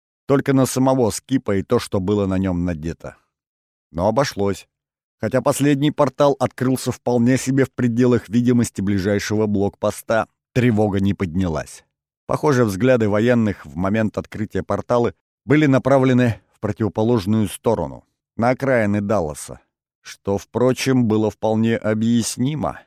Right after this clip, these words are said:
Основная опасность исходила именно оттуда, так что портал никто не заметил. На первых тварей Скип наткнулся неподалёку от аэропорта Форт Уэрт Мичем.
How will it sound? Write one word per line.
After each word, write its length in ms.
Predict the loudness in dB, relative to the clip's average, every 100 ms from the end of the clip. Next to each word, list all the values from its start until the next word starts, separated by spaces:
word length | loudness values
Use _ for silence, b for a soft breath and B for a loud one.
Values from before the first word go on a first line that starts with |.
| _ _ _ _ -12
Основная 640 | -12 -8 -6 -2 0 0
опасность 760 | -2 -2 -4 -6 -10 -12 _ _ _
исходила 580 | -20 -8 -6 -2 0 0
именно 440 | 0 -2 0 0
оттуда, 720 | -2 -8 -10 _ -2 -2 -4 -10 _ _ _
так 160 | -4 -4
что 160 | -4
портал 380 | -2 -2 0 -2
никто 320 | -2 -6 -4 -4
не 120 | -4
заметил. 520 | -6 -8 -12 -18 -20 _ _ _ _ _ _ _ _ _ _
На 100 | -2
первых 360 | 2 4 2 2
тварей 540 | 2 2 2 0 -6 _ _ _
Скип 420 | -20 -8 -4 -4 0
наткнулся 640 | 0 0 0 0 0 0
неподалёку 720 | 0 0 0 2 2 0 -4 -4
от 180 | -4
аэропорта 640 | 0 0 0 0 -2 0 -6
Форт 400 | 0 0 0 -4
Уэрт 420 | -2 0 -2 -6 -6
Мичем. 520 | -4 -4 -6 -10